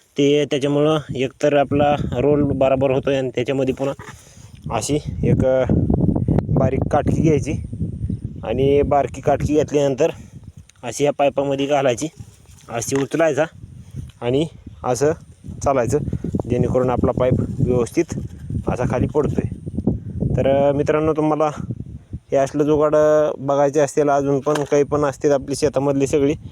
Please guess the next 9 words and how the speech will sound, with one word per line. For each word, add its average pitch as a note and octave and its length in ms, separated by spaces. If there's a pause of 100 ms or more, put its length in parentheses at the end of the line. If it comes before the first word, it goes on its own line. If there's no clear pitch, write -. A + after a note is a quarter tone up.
(280)
तर C3 80
आपल्या C3+ 260
चॅनलला C#3+ 320
आत्ताच C#3+ 280
सबस्क्राईब C#3 540
करून C#3+ 180
ठेवा. C#3 240
तर, D3 100
अ, D3+ 200